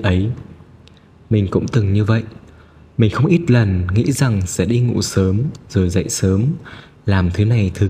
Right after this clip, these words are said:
kia, nghĩ về những kế hoạch này, kế hoạch nọ.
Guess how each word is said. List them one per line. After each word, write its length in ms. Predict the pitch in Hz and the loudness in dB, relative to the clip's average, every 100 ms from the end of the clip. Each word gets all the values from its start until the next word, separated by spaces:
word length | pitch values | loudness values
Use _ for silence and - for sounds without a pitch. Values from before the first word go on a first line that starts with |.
| - | 2
kia, 260 | 143 135 123 - - - - - - | 4 4 0 -6 -16 -20 -20 -20 -2
nghĩ 160 | 120 143 | 0 2
về 220 | 131 117 | 2 2
những 200 | 90 90 | 2 0
kế 180 | - 98 | 0 0
hoạch 200 | 120 101 | 2 2
này, 380 | 98 92 85 85 - - _ | 0 2 -2 -4 -12 -20 _
kế 120 | - | -2
hoạch 280 | 107 117 - | 0 0 -2
nọ. 180 | 92 95 | -2 -4